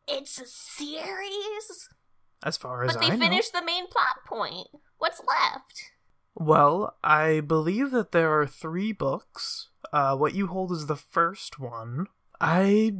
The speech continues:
Speaker 2: don't know about the other two, though. I don't have them in my library. They might be here, though. The city has a wonderful library. Have you been there?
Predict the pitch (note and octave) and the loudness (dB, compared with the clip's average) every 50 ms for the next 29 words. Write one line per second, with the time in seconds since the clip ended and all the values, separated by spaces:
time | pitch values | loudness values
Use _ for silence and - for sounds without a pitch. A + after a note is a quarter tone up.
0 | E3+ - - G#3 A#3 D#4 F4+ - D4+ C#4+ C#4 B3+ G#3 A3+ G#3 - - F#3+ E3 E3 | -8 -2 0 0 0 0 -2 -4 -4 -2 0 0 0 0 -2 -2 -2 -2 -2 -2
1 | F#3 A3+ B3+ C4 - - F#3+ D#3 D3+ D3 D3 C#3 E3+ F#3+ A3+ - - - - E3+ | -2 -4 -6 -8 -8 -6 -4 -2 -2 -2 -2 -2 -4 -6 -6 -8 -10 -10 -6 -4
2 | F#3 G3+ G3 G3 E3+ D3+ D3 C#3+ C#3 C#3 C#3 C3 C3 C3 D3 D#3+ - C#3+ - - | -4 -2 0 -2 -2 0 -2 -4 -4 -4 -6 -8 -8 -10 -10 -10 -10 -10 -12 -12
3 | - - - - - _ _ _ - - - C#3 C3+ C3 C3+ C#3+ D3 D3+ E3 E3+ | -14 -18 -20 -20 -20 _ _ _ -18 -12 -4 -2 0 0 2 2 0 0 -2 -2
4 | - G3 F3 D3+ C#3 B2+ C#3+ C#3 F3 B3+ D4+ - - F#3 E3 F#3 A#3+ - _ _ | -4 -4 -4 -4 -4 -4 -2 -2 -2 -2 -2 -4 -2 -2 0 -2 -2 -6 _ _
5 | _ _ _ - C#3+ D3 C#3+ C#3 - - C#3 B2+ C#3 F3 G#3 A#3 G#3 F3+ E3+ E3+ | _ _ _ -8 -2 0 0 0 0 -2 -4 -4 -4 -4 -4 -4 -2 -2 -2 0
6 | D#3 D#3+ D3 C3+ B2 B2 C3 E3 G#3 D4 C#4+ - - - D#3 C#3 A#2+ A#2 A2+ A#2 | 2 2 2 2 0 -2 -4 -2 -2 -2 -4 -4 -2 -2 -2 -2 -2 -4 -4 -6
7 | - A#2+ A2+ A#2 B2 B2 C3 B2+ B2+ C3 C3+ B2+ C#3 C3 C3+ C#3 D3 D#3+ F#3 B3 | -8 -8 -6 -6 -6 -6 -6 -6 -6 -6 -4 -4 -4 -4 -4 -4 -2 -2 -2 -2
8 | E4+ | -4